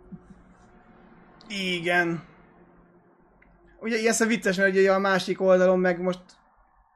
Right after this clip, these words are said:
viszont Joe Bidenék nem dobálóznak ezzel tűzszünet felrúgással vagy békeszerződés megszegéssel. Kvázi ők is elfogadják, hogy ezt ők rúgták föl.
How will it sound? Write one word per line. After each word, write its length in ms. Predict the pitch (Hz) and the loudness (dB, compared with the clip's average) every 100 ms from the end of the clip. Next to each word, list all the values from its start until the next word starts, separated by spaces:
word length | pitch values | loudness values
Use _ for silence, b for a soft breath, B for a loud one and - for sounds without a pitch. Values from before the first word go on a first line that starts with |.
| _ - | _ -16
viszont 400 | 214 190 202 208 175 | -8 -4 -4 -4 -2
Joe 120 | 190 | 0
Bidenék 500 | 185 190 196 208 214 | 2 2 2 0 -4
nem 160 | 240 277 | 0 0
dobálóznak 640 | 185 135 131 135 143 160 | 0 -2 -8 -12 -12 -10
ezzel 260 | 170 165 165 | -8 -8 -8
tűzszünet 420 | 190 - 165 170 | -8 -8 -10 -8
felrúgással 600 | 185 151 151 151 147 175 | -6 -6 -8 -10 -10 -10
vagy 140 | 156 156 | -10 -12
békeszerződés 640 | 160 156 165 147 151 160 | -12 -10 -10 -12 -12 -14
megszegéssel. 640 | 160 135 185 151 156 196 196 | -14 -14 -12 -12 -10 -8 -4
Kvázi 280 | 214 202 269 | 0 2 2
ők 100 | 190 | 0
is 120 | 170 | 2
elfogadják, 560 | 180 170 185 180 175 | 2 2 0 2 2
hogy 120 | 185 185 | 0 -2
ezt 140 | 180 | 2
ők 140 | 185 | 0
rúgták 340 | 170 175 175 175 | 0 -6 -6 -8
föl. 360 | - 123 113 | -12 -14 -14